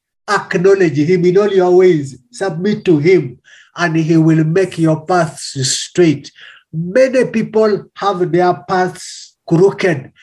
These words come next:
many people have their paths twisted. And the Solomon says,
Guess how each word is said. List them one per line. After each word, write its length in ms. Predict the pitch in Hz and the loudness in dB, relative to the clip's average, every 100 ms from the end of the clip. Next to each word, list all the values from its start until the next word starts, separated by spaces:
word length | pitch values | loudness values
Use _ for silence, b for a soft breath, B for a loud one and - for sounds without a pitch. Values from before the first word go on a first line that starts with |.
| b b | b b
many 440 | 156 240 233 233 160 | -4 -2 0 -2 -2
people 500 | 214 214 220 220 196 | -2 0 0 0 0
have 400 | - 196 175 151 | -2 -4 -2 -2
their 220 | 175 180 | 0 0
paths 800 | - 190 185 180 - - - - | -2 -2 0 -2 -8 -18 -20 -20
twisted. 800 | - 190 175 - - 180 131 - _ _ _ _ _ _ _ _ _ _ _ _ _ _ _ _ _ _ _ - | -2 0 0 -4 0 0 0 -8 _ _ _ _ _ _ _ _ _ _ _ _ _ _ _ _ _ _ _ -4
And 440 | 156 160 160 139 | -2 0 -2 -2
the 240 | 143 160 151 | 0 0 0
Solomon 920 | - - - - 208 202 156 143 131 | -4 -16 -14 -4 0 2 0 -2 -4
says, 640 | 127 - 151 151 147 - | -4 0 2 2 0 -6